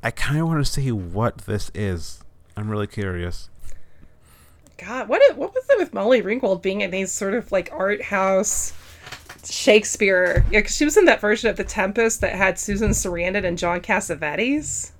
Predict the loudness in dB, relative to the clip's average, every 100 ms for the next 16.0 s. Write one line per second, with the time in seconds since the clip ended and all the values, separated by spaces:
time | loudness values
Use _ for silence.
0 | -10 -8 -6 -6 -6 -8 -10 -16 -20 -20
1 | -20 -20 -20 -20 -20 4 6 6 6 2
2 | 2 2 2 2 -6 -4 -4 -2 4 4
3 | 4 0 -8 -12 -14 -20 -20 -20 -20 -20
4 | -20 -20 -20 -20 -20 -20 -20 -20 -20 -18
5 | 2 4 6 4 0 -4 -10 -14 -2 0
6 | 2 0 -2 -6 -10 -10 -8 -6 -6 -6
7 | -2 2 4 2 2 2 0 -2 -2 -2
8 | 0 0 2 0 0 2 2 0 2 0
9 | 0 0 4 6 6 4 4 2 2 4
10 | 6 6 4 -4 -4 -4 -4 -6 -6 -6
11 | -6 -6 0 0 0 -2 -2 -2 -8 -4
12 | -2 -4 -8 -8 -8 -2 0 0 -2 2
13 | 4 6 4 2 -4 -4 -4 -4 -6 -8
14 | -6 -6 -4 -6 -4 -4 -4 -4 -4 -4
15 | -10 -6 -6 -6 -8 -10 -8 -8 -10